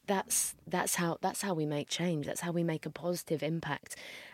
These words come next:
And, um, I, I want, I want to finish on, uh, something that Josh and I spoke about before we started, um, a little bit to do with purpose, but we were talking about, uh, an individual legacy.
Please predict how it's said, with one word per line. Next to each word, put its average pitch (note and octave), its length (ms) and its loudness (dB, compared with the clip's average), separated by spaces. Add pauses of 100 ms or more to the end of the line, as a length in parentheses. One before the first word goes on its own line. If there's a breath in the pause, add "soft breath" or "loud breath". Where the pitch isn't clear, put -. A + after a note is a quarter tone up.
And, E3+ 180 8
um, D#3+ 320 6 (280)
I, F3+ 80 6
I - 100 8
want, A#3 300 8
I G3+ 40 8
want A3+ 180 4
to G#3+ 80 0
finish F#3 360 4
on, D3+ 400 2
uh, C#3+ 160 -2
something A3 400 2
that - 260 2
Josh F3 260 -2
and F3 80 2
I D#3+ 40 2
spoke E3 320 -2
about D#3 160 0
before D3+ 260 0
we D3 80 4
started, D3+ 600 2 (760 loud breath)
um, E3+ 200 8
a E3+ 60 4
little G#3+ 180 8
bit A3+ 240 8
to G3 100 6
do F3 160 8
with D#3+ 160 4
purpose, D#3+ 540 4
but - 260 2 (320)
we F3+ 80 6
were F3+ 100 6
talking A#3 360 4
about, G#3 260 8 (320)
uh, D#3 160 4
an E3 180 4
individual F3+ 520 6
legacy. D#3 640 6